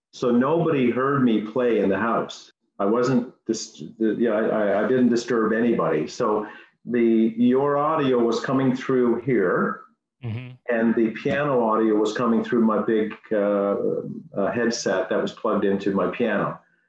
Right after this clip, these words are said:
Speaker 1: So all my practice was totally quiet, uh, to, to all my, uh, all they could hear, <laughs> all they could hear was my, was, was the pedal.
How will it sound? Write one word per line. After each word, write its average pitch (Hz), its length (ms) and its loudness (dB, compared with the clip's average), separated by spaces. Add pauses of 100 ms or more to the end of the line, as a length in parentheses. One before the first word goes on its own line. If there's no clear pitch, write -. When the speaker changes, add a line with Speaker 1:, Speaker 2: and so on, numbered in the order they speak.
Speaker 1:
So 120 260 -2
all 139 220 0
my 156 120 0
practice 127 640 -2
was 104 160 -2
totally 113 340 0
quiet, 107 560 -2 (220)
uh, 95 240 0
to, 98 560 2
to 101 180 0
all 95 220 0
my, 92 320 2
uh, 90 220 0 (340)
all 156 240 0
they 180 160 0
could 156 260 0
hear, 131 580 0 (220)
<laughs> - 240 -2 (720)
all 165 300 0
they 156 160 2
could 151 200 2
hear 143 400 2
was 117 320 0
my, 117 380 2
was, 113 320 0
was 113 1000 0
the - 100 -4
pedal. 87 440 -2